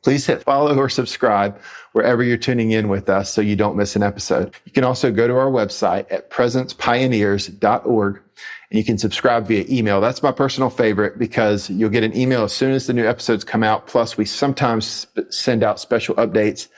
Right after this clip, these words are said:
just to our email subscribers. Also on our website, presence pioneers dot org, we have our entire archives of all of our podcast episodes. You can search by keyword or topic.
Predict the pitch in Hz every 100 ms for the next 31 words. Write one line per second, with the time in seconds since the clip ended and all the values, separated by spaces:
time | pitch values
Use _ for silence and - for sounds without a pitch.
0 | - - - 135 127 - - 113 92 113
1 | 113 101 - 92 - 95 95 95 95 -
2 | - - - - 131 - 139 123 110 113
3 | 110 - 113 110 - 113 113 - - 123
4 | 123 123 127 95 92 104 98 - _ -
5 | - - 113 113 107 104 - - 127 131
6 | - 120 120 - 117 113 113 104 - _
7 | _ _ _ _ 101 98 - 120 127 135
8 | 123 120 - 107 101 101 95 - 92 90
9 | 90 - _ _ _ _ _ 113 110 104
10 | 117 - 98 - - 127 113 117 117 110
11 | 85 101 - - 117 110 117 101 -